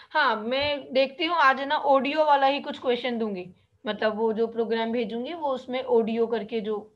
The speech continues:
होगा वो, वो वाला यूज़ करना चाहेंगे अपन, Audio video वाला। Next question, property defines the flow of content। अभी किया है,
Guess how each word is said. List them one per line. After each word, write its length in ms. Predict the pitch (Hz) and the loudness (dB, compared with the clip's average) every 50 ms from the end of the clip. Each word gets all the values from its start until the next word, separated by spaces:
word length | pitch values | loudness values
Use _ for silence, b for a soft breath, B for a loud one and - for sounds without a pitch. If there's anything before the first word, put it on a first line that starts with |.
| _ _ _ _ _ _ - | _ _ _ _ _ _ -10
होगा 260 | 220 202 196 202 220 214 | -6 -6 -2 0 0 0
वो, 240 | 208 202 202 - - | 0 -2 -6 -6 -6
वो 160 | 208 208 214 202 | -4 -2 0 0
वाला 200 | 190 185 185 185 | 0 -2 -2 -4
यूज़ 300 | 185 185 190 190 190 190 | -6 -6 -8 -10 -10 -10
करना 240 | - 190 190 185 180 | -12 -10 -10 -10 -10
चाहेंगे 320 | 180 180 165 170 170 175 | -10 -12 -12 -12 -12 -14
अपन, 220 | 170 - - 160 - _ _ _ _ b b b b b b - | -14 -14 -14 -18 -18 _ _ _ _ b b b b b b 0
Audio 340 | - 226 226 220 226 233 220 | 2 2 4 4 2 0 0
video 340 | 196 202 220 208 202 208 196 | 0 -2 -6 -4 -4 -4 -2
वाला। 240 | 190 175 180 - 160 _ _ _ _ _ _ _ _ _ _ _ _ _ _ _ _ _ _ _ _ _ _ _ _ _ _ _ _ _ _ _ b b b b b b b b | -4 -4 -6 -8 -14 _ _ _ _ _ _ _ _ _ _ _ _ _ _ _ _ _ _ _ _ _ _ _ _ _ _ _ _ _ _ _ b b b b b b b b
Next 240 | - 262 269 269 - | -2 -2 -2 -2 -4
question, 360 | - 311 302 294 - 349 330 285 | -8 -6 -4 -4 -2 -4 -4 0
property 400 | 302 285 269 277 294 269 339 339 | 0 0 2 2 0 0 0 -2
defines 380 | 269 311 - - 294 302 311 285 | -4 -4 -2 -2 -2 -2 0 0
the 100 | 339 330 | -2 -2
flow 240 | 330 294 269 285 294 | 0 0 2 2 4
of 160 | 294 294 294 - | 4 2 0 0
content। 580 | - 254 254 240 254 285 269 220 196 - - - - - _ _ _ _ _ _ _ _ _ - - - - - - - _ _ _ _ _ _ _ _ _ - | -2 -2 -2 0 -2 -2 -2 -2 -4 -6 -8 -10 -12 -12 _ _ _ _ _ _ _ _ _ -20 -20 -20 -20 -20 -20 -20 _ _ _ _ _ _ _ _ _ 0
अभी 240 | 226 226 220 294 285 | 0 0 2 0 -2
किया 280 | 294 277 262 233 185 | -2 0 0 2 2
है, 240 | 175 156 - - - | 0 -2 -8 -16 -18